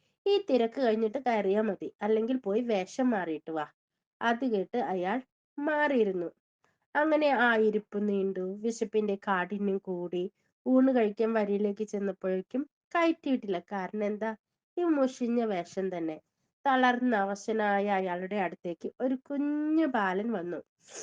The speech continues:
അവന്റെ കയ്യിൽ മൂന്നാല് കദളിപ്പഴം പാൽപ്പായസം ഉണ്ടായിരുന്നു.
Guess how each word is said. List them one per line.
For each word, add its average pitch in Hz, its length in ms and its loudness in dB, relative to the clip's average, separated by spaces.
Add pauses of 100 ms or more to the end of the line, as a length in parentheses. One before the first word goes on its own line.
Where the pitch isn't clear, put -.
(240)
അവന്റെ 233 440 0
കയ്യിൽ 208 260 0
മൂന്നാല് 214 680 0 (120)
കദളിപ്പഴം 233 580 -2 (120)
പാൽപ്പായസം 196 680 -4
ഉണ്ടായിരുന്നു. 175 420 -6